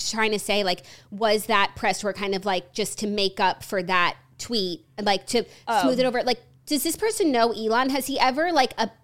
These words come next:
Speaker 1: done anything to appease
Speaker 2: Appeased.
Speaker 1: anyone when he says something that he believes. He, like, immediately clarified that he was talking about specific Jewish groups like the A D L, which, by the way, like,
Speaker 2: Mm-hmm.
Speaker 1: it's true. And it's, like, kind of a reckoning going on in the Jewish community right now of, like,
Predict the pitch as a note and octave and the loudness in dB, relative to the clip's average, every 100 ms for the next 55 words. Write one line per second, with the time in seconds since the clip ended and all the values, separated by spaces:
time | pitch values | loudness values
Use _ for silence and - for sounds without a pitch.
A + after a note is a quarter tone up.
0 | _ _ - C#4 C4 A#3 B3+ C#4 C#4+ C#4+ | _ _ 0 2 2 0 0 0 0 0
1 | C#4+ - C4 A#3 A#3 - - C#4+ C#4 B3 | -2 -4 -6 -2 -4 -2 0 2 4 2
2 | G#3 A#3 B3 C4+ C4 C4+ D4+ C#4+ A#3 A3 | 2 2 2 0 0 0 0 2 0 0
3 | A#3 - A3+ A3 A3+ A3 A#3 G#3+ - G#3+ | -6 0 0 2 -2 -2 -2 -2 -4 -6
4 | G#3 G#3+ - _ _ - A3 B3+ C4 E4 | -6 -8 -10 _ _ -4 -2 -2 2 4
5 | D#4 D4 D4 D#4+ F#4+ D#4 - C4+ B3 B3 | 4 2 0 0 0 -2 0 0 2 2
6 | A3 A#3 G#3+ - A#3+ A#3+ G3+ - G#3 - | 0 -2 -6 -2 -2 0 -2 -4 -6 -4
7 | G#3 G#3 G#3 G3 - G#3 G3 G3+ F#3+ G3+ | -2 -2 -2 -4 -2 -4 -4 -2 0 0
8 | G3+ G#3 F#3 F#3 F3+ F#3 E3 F3+ B3 D4+ | -2 -4 -2 -4 -2 -2 0 0 0 -4
9 | - B3+ C#4+ - B3 C#4+ C#4 A#3+ B3 A3+ | -4 0 0 4 4 6 4 4 6 4
10 | G#3+ G3 F3 D#4 D#4+ - - F4 A3+ G#3+ | 2 -8 -6 -4 -4 -4 0 2 2 2
11 | G#3 G#3+ A#3+ A#3+ A#3 G3 F#3 G3+ A3 G#3 | 2 2 2 2 0 -2 -2 -2 0 0
12 | G3+ G3 F#3+ F#3+ F3+ F#3+ F3+ - F#3+ F#3 | 0 -2 0 -2 -2 -4 -4 -4 -4 -4
13 | F3+ F3 E3+ D#3 E3+ D#3+ E3 F#3+ F#3 E3+ | -6 -6 -6 -6 -4 -2 0 0 0 0
14 | E3+ D#3+ | -2 -4